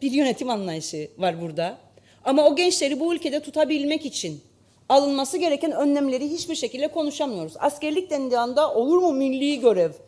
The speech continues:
vatani görev? Vatani görevin başka biçimleri de var ya.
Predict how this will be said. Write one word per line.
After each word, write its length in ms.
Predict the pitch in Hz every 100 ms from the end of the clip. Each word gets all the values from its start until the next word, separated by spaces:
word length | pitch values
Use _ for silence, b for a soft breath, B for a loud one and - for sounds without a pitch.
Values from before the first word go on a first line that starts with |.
| b b
vatani 380 | 262 269 277 285
görev? 260 | 269 190 202
Vatani 300 | 359 415 427
görevin 340 | 440 403 392
başka 260 | 392 - 392
biçimleri 440 | 370 349 339 330
de 100 | 160
var 120 | 139
ya. 260 | 139 -